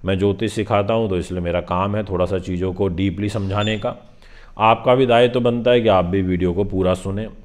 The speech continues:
मेरी आवाज़, मेरी बातों से अगर कन्विंस हो तो और भी लोगों तक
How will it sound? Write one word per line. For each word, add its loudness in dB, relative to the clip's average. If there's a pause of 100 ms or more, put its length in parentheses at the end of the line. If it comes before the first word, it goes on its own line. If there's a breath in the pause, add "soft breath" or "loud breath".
मेरी -2
आवाज़, 2
मेरी -4 (480 loud breath)
बातों 6
से 4
अगर 6
कन्विंस 2
हो 0
तो 0
और 4
भी -2
लोगों 0
तक -4